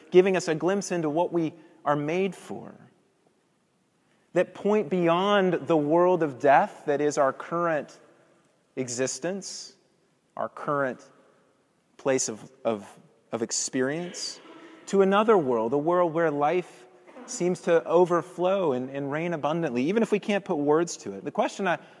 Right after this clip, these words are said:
we have to ask is, is, is, are these longings in any way reliable? Is that other world really there?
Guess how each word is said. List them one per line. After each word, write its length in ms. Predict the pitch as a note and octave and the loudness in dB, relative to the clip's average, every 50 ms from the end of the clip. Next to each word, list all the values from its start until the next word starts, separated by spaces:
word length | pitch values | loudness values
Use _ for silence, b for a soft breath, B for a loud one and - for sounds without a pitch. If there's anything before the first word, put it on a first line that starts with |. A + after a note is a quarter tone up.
| B B B - | B B B -2
we 100 | E3+ F3+ | 0 0
have 120 | G3 - | 2 2
to 60 | C#4+ | 2
ask 300 | E3+ F3+ A3 A3 - - | 2 2 2 0 0 0
is, 180 | F#3 F3+ E3+ D#3 | 0 0 0 0
is, 280 | E3+ - E3 D#3 C#3 - - - _ _ _ - | -2 -4 -4 -4 -6 -8 -18 -20 _ _ _ -10
is, 160 | D3+ D3+ F#3+ | -4 0 2
are 120 | F3 F#3 | 4 4
these 220 | G3 G#3 G#3 D#3+ C#3+ | 4 2 0 -2 -2
longings 540 | D3 D3 D3 D#3 F3 F#3 F3+ F3+ D#3+ C3+ D3 | -2 -2 -2 -2 -2 -2 -4 -4 -4 -4 -6
in 80 | C#3+ | -6
any 140 | D3 D#3 E3+ | -4 -4 -2
way 120 | E3 D#3+ | 0 0
reliable? 640 | D3 B2+ C3 B2 A#2 A#2 B2 C#3 C#3 A2+ G#2+ G2 F#2+ B B B B - | 0 0 -2 -2 -2 -2 -2 -2 -2 -2 -4 -6 -8 B B B B 0
Is 160 | G3 G#3+ F#3 | 0 2 4
that 180 | A3+ G#3+ G3+ | 4 2 4
other 260 | - - F#3+ F#3 G#3 G3 | 4 2 2 4 4 2
world 380 | E3+ E3+ F3+ F#3 F3+ D#3 C3 | 2 2 2 0 0 -2 -4
really 280 | C#3 D#3+ E3 E3 D3+ C3+ | -4 -4 -4 -2 -4 -4
there? 460 | A2 G2+ A2 A2+ A2+ G2 G2 - - | -6 -8 -10 -12 -14 -14 -18 -20 -20